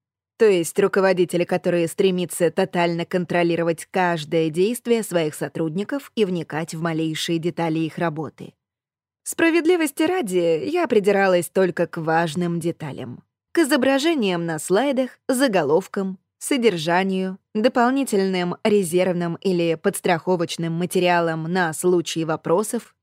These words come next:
непредвиденных ситуаций или необходимости подкрепить презентацию дополнительными данными, что на корпоративном сленге называются «Cover our S slides».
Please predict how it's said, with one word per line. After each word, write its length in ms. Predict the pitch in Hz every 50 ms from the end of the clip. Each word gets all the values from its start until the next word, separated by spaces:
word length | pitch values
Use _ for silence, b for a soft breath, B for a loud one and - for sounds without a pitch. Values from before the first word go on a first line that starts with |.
| _ -
непредвиденных 800 | 180 190 196 - 196 190 180 170 185 180 156 175 160 156 147 -
ситуаций 880 | - 165 156 - 139 123 135 196 233 233 - - - 214 214 220 - -
или 240 | 320 349 349 339
необходимости 840 | 311 277 247 214 185 - - 165 165 151 170 180 185 185 - - - 175
подкрепить 680 | - 190 180 - - 175 165 156 - 165 180 180 - -
презентацию 920 | - 180 175 147 165 147 127 - 160 180 208 - - - 226 220 220 214
дополнительными 960 | 185 185 180 - 170 156 156 151 156 160 165 - - 170 165 160 165 165 165
данными, 640 | 165 156 160 160 151 143 - 76 78 78 65 69 - _ _ _ _ _ _ _
что 300 | - - - - 233 208
на 100 | 202 190
корпоративном 800 | - 196 180 - - 185 180 170 - - 180 165 175 175 165
сленге 460 | 160 - - 180 180 175 175 165 175 170
называются 880 | 175 175 151 160 165 147 165 185 220 254 269 - - - 262 254 262 - _ _ _ _ _
«Cover 380 | - 339 330 294 247 240 - - -
our 380 | 208 196 190 185 180 175 - -
S 320 | - 320 311 311 - - - -
slides». 640 | - - - 233 190 165 131 92 - - - -